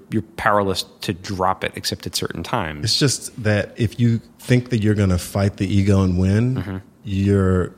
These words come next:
Speaker 2: so confused about how the ego works.
Speaker 1: Mm-hmm.
Speaker 2: It is,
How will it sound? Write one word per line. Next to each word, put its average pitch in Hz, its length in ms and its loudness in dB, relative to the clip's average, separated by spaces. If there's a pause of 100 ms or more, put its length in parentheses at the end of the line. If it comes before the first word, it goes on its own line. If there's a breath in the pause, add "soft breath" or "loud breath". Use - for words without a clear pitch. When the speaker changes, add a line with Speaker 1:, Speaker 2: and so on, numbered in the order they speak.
(180)
Speaker 2:
so 104 380 0
confused 101 560 0
about 107 420 0
how - 140 -6
the 98 100 -2
ego 98 240 0
works. 98 440 0
Speaker 1:
Mm-hmm. 101 120 -4 (200)
Speaker 2:
It 120 160 0
is, 98 340 0